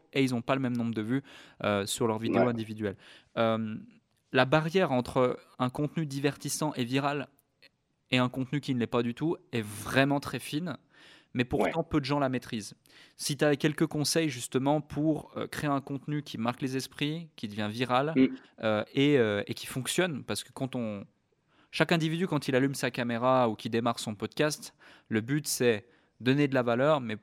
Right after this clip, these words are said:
Speaker 1: pour donner de la valeur, bah, il faut derrière que les gens l'écoutent un maximum. Si tu peux donner le, le
Speaker 2: Tout
Speaker 1: meilleur
Speaker 2: à fait.
Speaker 1: contenu du monde, si personne l'écoute, personne le voit, c'est comme t'as le plus beau magasin du monde, si personne rentre dedans,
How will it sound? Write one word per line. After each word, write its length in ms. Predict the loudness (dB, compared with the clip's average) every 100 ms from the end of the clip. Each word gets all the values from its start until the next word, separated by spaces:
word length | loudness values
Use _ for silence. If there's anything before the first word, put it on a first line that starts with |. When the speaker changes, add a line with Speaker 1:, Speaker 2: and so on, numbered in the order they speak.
| _ _ _ -8
Speaker 1:
pour 160 | -4
donner 220 | -2 -2 0
de 80 |
la 80 | 0
valeur, 400 | 0 2 0 0
bah, 80 | -8
il 100 | -10
faut 160 | -10 -6
derrière 320 | -4 -4 -6
que 60 |
les 80 | -8
gens 160 | -2 -2
l'écoutent 380 | -2 -4 -6 -6
un 80 |
maximum. 420 | -6 -6 -4 -6 -6
Si 60 |
tu 40 | -10
peux 120 | -8
donner 240 | -6 -6
le, 160 | -8 -10
le 80 | -6
Speaker 2:
Tout 80 |
Speaker 1:
meilleur 180 | -2 4
Speaker 2:
à 60 | 4
fait. 140 | 4
Speaker 1:
contenu 140 | 2 2
du 100 | -2
monde, 340 | -2 -2 -4 -6
si 180 | -8 -6
personne 420 | -6 -4 -4 -4
l'écoute, 280 | -4 -6 -6
personne 300 | -8 -4 -4
le 60 |
voit, 180 | -2 -2
c'est 80 | -2
comme 160 | -6 -6
t'as 80 |
le 40 | -8
plus 140 | -4
beau 140 | -2 -2
magasin 340 | -2 -6 -8
du 80 | -8
monde, 220 | -8 -8
si 80 | -8
personne 280 | -8 -6 -6
rentre 180 | -4 -2
dedans, 260 | 0 0